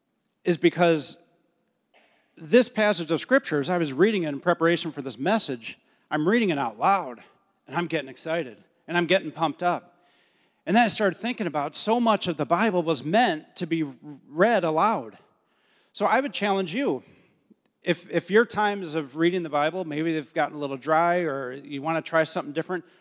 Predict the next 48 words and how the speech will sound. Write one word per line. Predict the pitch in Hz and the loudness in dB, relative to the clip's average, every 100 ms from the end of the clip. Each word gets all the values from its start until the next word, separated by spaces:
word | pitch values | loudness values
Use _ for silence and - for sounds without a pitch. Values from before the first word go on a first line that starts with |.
| _ | _
try | - 208 | -2 -2
reading | 208 208 180 | 0 -2 -2
the | 156 | 0
Word | 156 147 | 0 0
out | 131 120 | -2 -4
loud. | 127 156 104 - - _ - _ _ _ - | -2 -2 -4 -14 -20 _ -20 _ _ _ -6
It | 160 | -4
injects | 165 139 202 - | -2 0 0 0
new | 160 196 | -2 2
life | 175 180 - | 4 2 0
into | 135 113 98 | -6 -8 -14
it. | 104 _ _ _ _ _ _ _ _ _ | -18 _ _ _ _ _ _ _ _ _
You | 139 | -12
can | 170 | -6
even | 202 185 | -4 2
do | 165 | 2
it | 190 | 2
in | 160 | 0
a | 135 | -4
Scottish | - 170 175 165 | 0 2 2 0
accent | 151 160 - 127 117 | -2 -2 -4 -12 -12
like | 123 | -6
William | 156 160 135 | -4 -4 -4
Wallace. | 147 139 104 - | -6 -6 -8 -8
Maybe | 139 143 | -8 -6
that'll | 156 147 | -6 -6
help. | 117 98 | -10 -8
I | 139 | -4
don't | 156 147 | -4 -6
know, | 156 107 | -10 -10
but | 123 107 - | -14 -14 -6
I'm | 156 | 2
not | 202 214 | 4 4
gonna | 175 | -2
try | 156 170 165 | 0 2 2
that | 139 - | 0 -6
today. | 143 135 - _ _ - _ _ _ _ _ _ | -8 -8 -10 _ _ -20 _ _ _ _ _ _
But | - 196 | 4 6
we're | 233 | 6
gonna | 233 214 | 4 0
read | 214 214 165 | 0 -2 -6
Hebrews | 185 226 240 247 - | -2 -2 2 0 2
chapter | 226 214 208 | 0 0 -2
twelve, | - 202 185 143 | -2 2 2 0
verses | 180 - 170 135 | -2 -2 -6 -6
one | 151 185 185 | -2 0 0
and | 160 151 | -4 -8
two, | - 165 131 | -4 -2 -4